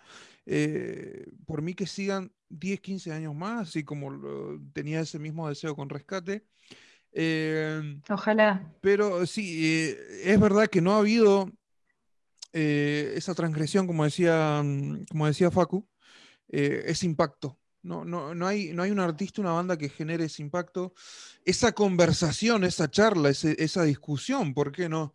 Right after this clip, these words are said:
Speaker 1: Eh, este, de Rescate es esto, pero y el que lo defendía, el que no lo defendía, el,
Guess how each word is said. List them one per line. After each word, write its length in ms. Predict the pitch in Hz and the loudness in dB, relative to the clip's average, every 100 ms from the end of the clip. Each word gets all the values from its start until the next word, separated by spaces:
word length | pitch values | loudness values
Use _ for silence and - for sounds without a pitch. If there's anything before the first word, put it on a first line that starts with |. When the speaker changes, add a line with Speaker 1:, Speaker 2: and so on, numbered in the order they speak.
| _ - - _ _ _ - | _ -20 -20 _ _ _ -6
Speaker 1:
Eh, 460 | 165 151 147 139 135 | 0 2 4 2 0
este, 680 | - - 147 139 139 135 139 | -6 -4 0 0 0 -2 -2
de 140 | 143 | -2
Rescate 400 | 151 160 262 233 | -2 -2 -2 -2
es 100 | - | -2
esto, 340 | 277 262 214 | -4 0 0
pero 280 | 170 165 160 | 2 2 2
y 140 | 143 139 | 2 0
el 160 | 147 | 0
que 80 | 160 | 2
lo 100 | 160 | 2
defendía, 480 | 165 175 196 240 254 | 2 0 -2 0 0
el 60 | 190 | 0
que 120 | 151 | -2
no 100 | 185 | -2
lo 100 | 196 | -2
defendía, 500 | 165 160 190 254 240 | -2 -4 -6 -4 -2
el, 200 | 165 | -4